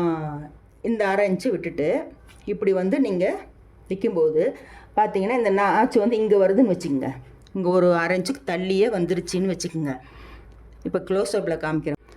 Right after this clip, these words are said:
பாருங்க. இந்த நாச்சு இங்க இருக்குங்களா, ஃப்ரண்ட் தட்டு. இப்போ கை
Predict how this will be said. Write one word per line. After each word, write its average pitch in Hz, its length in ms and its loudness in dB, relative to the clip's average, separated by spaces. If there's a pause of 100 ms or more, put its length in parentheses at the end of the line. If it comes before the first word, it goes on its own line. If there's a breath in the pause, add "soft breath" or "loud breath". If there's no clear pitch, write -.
(240 loud breath)
பாருங்க. 156 260 -2
இந்த 175 240 2
நாச்சு 190 300 0
இங்க 185 140 2
இருக்குங்களா, 180 440 0 (120)
ஃப்ரண்ட் 175 340 -4
தட்டு. 190 280 -4 (500 loud breath)
இப்போ 190 180 -2
கை 196 180 0